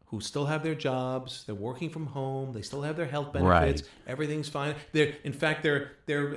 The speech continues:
Speaker 1: adding a new addition to their home, or they're fixing the den into a game room,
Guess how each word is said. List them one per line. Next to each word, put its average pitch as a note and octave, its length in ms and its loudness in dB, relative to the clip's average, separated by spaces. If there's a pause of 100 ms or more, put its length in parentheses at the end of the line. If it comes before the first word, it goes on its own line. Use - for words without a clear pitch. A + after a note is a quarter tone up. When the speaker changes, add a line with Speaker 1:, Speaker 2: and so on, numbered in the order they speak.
Speaker 1:
adding E3 300 2
a D3+ 40 4
new E3+ 200 8
addition D#3+ 400 2
to E3 100 -2
their D#3 160 0
home, C#3 600 2 (160)
or C3+ 100 -2
they're C3+ 140 2
fixing E3 420 0
the C#3+ 80 0
den C#3+ 400 4
into C#3 240 -2
a C3+ 60 0
game C#3+ 420 0
room, A2 320 0